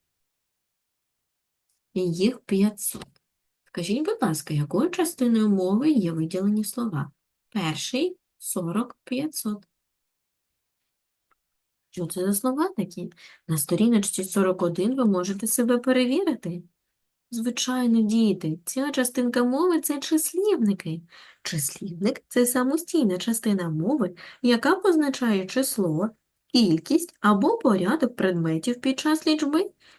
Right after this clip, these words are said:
і відповідає на питання «скільки» або «котрий». Тож ми з вами дуже гарно впоралися із завданням. Вам слід зараз пригадати відомості про драматичний твір,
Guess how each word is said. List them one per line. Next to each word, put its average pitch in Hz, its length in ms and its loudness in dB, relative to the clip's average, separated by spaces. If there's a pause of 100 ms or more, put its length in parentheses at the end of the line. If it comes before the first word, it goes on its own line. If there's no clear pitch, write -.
(100)
і 180 100 2
відповідає 170 840 0
на 233 120 2
питання 170 500 -4
«скільки» 151 840 -2 (640)
або 190 640 -2
«котрий». 269 580 -2 (880)
Тож 311 320 2
ми 185 140 -2
з 156 100 -6
вами 214 380 0
дуже 147 440 -4
гарно 220 360 -2
впоралися 269 720 0
із 156 400 -4
завданням. - 600 -10 (760)
Вам 170 340 0
слід - 280 -4
зараз 185 580 -2 (300)
пригадати 208 960 2
відомості 240 840 4
про 190 340 0
драматичний 220 840 0
твір, 269 340 -2